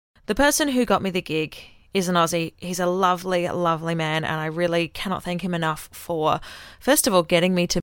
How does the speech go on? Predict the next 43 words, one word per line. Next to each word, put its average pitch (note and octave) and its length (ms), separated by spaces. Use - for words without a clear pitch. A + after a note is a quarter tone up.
get - 140
my C#3+ 80
shit - 240
together D#3 360
and D#3+ 120
move E3 320
over E3 220
here, E3 260
but E3+ 160
also G#3 220
giving A#3 260
me A3 100
the F#3+ 120
opportunity E3 580
to A#3+ 100
go C#4 160
and D4+ 120
see C#4 180
what B3+ 120
it's - 160
like G3+ 260
to G#3+ 160
work A3+ 400
in F#3 300
a F3+ 240
big F3+ 300
metro F#3 480
radio F3 320
station F3+ 420
here F3+ 200
in F3+ 80
Auckland. - 520
You C4+ 160
know, C4 140
he B3+ 180
gave A#3 340
me A#3 340
a, G3 120
a D#3+ 80
lot F#3 260
of F3 160
support F4 640
and E3+ 400